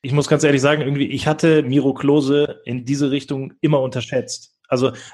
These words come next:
als er noch Spieler war und so ein bisschen schüchtern wirkte und so, ich hatte ihn nie auf der Rechnung. Ähm, ich dachte nur so, das ist der letzte Spieler, der sagt, ich will später mal Trainer werden. Aber ich glaube, er hat einen ganz, äh, smarten Plan.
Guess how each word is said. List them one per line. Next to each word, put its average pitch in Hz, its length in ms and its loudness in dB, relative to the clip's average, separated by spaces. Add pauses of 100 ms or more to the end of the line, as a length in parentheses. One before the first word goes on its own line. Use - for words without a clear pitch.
als 147 220 0
er 156 80 4
noch 151 160 2
Spieler 160 420 0
war 135 240 2
und 135 120 -2
so 135 100 -4
ein 131 80 -8
bisschen 143 260 -6
schüchtern 147 420 -4
wirkte 147 340 -4
und 127 100 -8
so, 127 180 -6
ich 113 180 -12
hatte 147 200 -4
ihn 156 320 2
nie 175 240 2
auf 127 220 0
der 131 120 -4
Rechnung. 127 500 -2 (320)
Ähm, 123 220 -6
ich 127 60 -14
dachte 151 200 -2
nur 147 80 0
so, 139 80 -2
das 135 160 -2
ist - 220 -10
der 147 160 0
letzte 151 480 -2 (220)
Spieler, 143 180 0
der 123 160 0
sagt, 123 380 -2
ich 135 160 -4
will 156 100 4
später 139 260 -4
mal 127 140 -8
Trainer 151 380 -6
werden. 110 340 -10 (240)
Aber 123 120 -2
ich 135 60 0
glaube, 170 200 4
er 147 40 2
hat 151 120 0
einen 143 100 -2
ganz, 156 400 -2
äh, 143 260 -2 (300)
smarten 139 540 -2
Plan. 139 500 -2